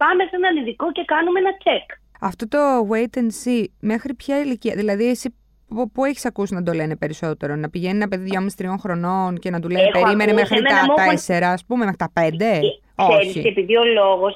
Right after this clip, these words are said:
Speaker 1: έχει διάφορα στάδια, θα σου πω: Έχω ακούσει, ε, γονιό να μου μεταφέρει την πληροφορία φυσικά, έτσι, ότι ο παιδίατρος τους είπε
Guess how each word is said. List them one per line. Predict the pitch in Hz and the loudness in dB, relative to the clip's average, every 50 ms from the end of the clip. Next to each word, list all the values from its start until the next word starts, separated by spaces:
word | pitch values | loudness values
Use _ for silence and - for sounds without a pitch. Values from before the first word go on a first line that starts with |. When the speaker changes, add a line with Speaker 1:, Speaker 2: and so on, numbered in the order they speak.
| - 214 | -4 -6
Speaker 1:
έχει | 214 - | -6 -6
διάφορα | 208 208 214 214 214 - 233 233 226 226 - | -2 0 0 0 2 2 2 0 0 0 -2
στάδια, | - 190 180 175 170 160 170 170 196 226 - | -2 -2 0 0 -2 -2 -2 -4 -4 -4 -6
θα | 320 | -8
σου | - - 349 - | -6 -6 -4 0
πω: | - 254 190 - 311 320 | 2 2 2 4 2 0
Έχω | - - 226 190 | 2 2 0 0
ακούσει, | - - 202 233 247 - - 381 415 440 440 - - _ _ _ _ | 2 0 0 0 0 0 0 0 2 2 0 -4 -10 _ _ _ _
ε, | - 220 226 226 214 214 202 185 208 196 208 | -2 0 2 2 4 4 2 2 2 2 0
γονιό | 208 190 190 196 226 277 | 0 2 2 2 2 4
να | 320 320 | 2 2
μου | 269 233 | 2 2
μεταφέρει | 208 190 - 175 170 - 202 202 202 | 0 0 -2 -2 -2 0 -2 -2 -2
την | 196 196 180 | -4 -6 -4
πληροφορία | 180 175 175 170 - 175 165 175 175 165 165 - | -4 -4 -4 -4 -4 -4 -2 0 0 -2 -2 -6
φυσικά, | 165 - - - - 151 160 196 233 - - - - 277 | -16 -14 -14 -10 -2 0 0 2 0 0 0 0 0 0
έτσι, | 302 - - 392 | 0 -2 -2 -2
ότι | 269 302 285 | 0 0 -2
ο | 214 | 0
παιδίατρος | 240 214 196 262 330 359 - 370 339 311 - | 0 0 0 0 0 0 -2 -4 -6 -6 -6
τους | 233 - - | -8 -6 -2
είπε | 285 339 - - | -2 -2 0 2